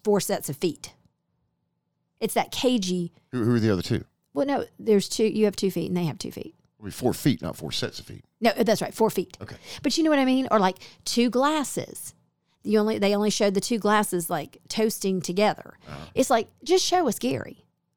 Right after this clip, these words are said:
Speaker 1: Or show us
Speaker 2: Why would,
Speaker 1: Car-,
Speaker 2: why wouldn't they
Speaker 1: Carol.
Speaker 2: show Gary or Carol?
Speaker 1: Because it's that kind of humble brag, that sneaky sort of, you know, "I'm seeing someone new."
Speaker 2: See, I wouldn't even call, I, I wouldn't, I would not have even caught on to that 'cause I
Speaker 1: Yeah.
Speaker 2: just don't care, I guess.
Speaker 1: Yeah, but you know how you, s-, you do see that all the time, and it's like,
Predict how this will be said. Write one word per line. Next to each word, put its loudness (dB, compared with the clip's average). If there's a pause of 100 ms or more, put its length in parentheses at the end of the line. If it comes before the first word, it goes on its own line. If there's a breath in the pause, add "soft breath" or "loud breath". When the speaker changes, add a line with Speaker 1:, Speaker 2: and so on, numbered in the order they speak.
(260)
Speaker 1:
Or 0
show 2
us 0
Speaker 2:
Why 2
would, 6
Speaker 1:
Car-, 6
Speaker 2:
why 2
wouldn't 4
they 8
Speaker 1:
Carol. 6
Speaker 2:
show 0
Gary -2
or -8
Carol? -12
Speaker 1:
Because 2
it's -6
that -2
kind -6
of 2
humble 4
brag, 0
that -2
sneaky 0
sort 2
of, -2 (600 soft breath)
you 2
know, 0
"I'm -4
seeing -4
someone -2
new." -4
Speaker 2:
See, -2
I -4
wouldn't -8
even -2
call, 0
I, -4
I -6
wouldn't, -4
I -6
would -4
not -2
have -4
even -2
caught -2
on -4
to -10
that -16 (160)
'cause -6
I 2
Speaker 1:
Yeah. -2
Speaker 2:
just -10
don't -8
care, -10 (320)
I -16
guess. -10
Speaker 1:
Yeah, 4
but 0
you 4
know 2
how 4
you, 4
s-, -4
you 2
do 0
see 0
that 4
all 0
the -2
time, 0
and 0
it's -8
like, -2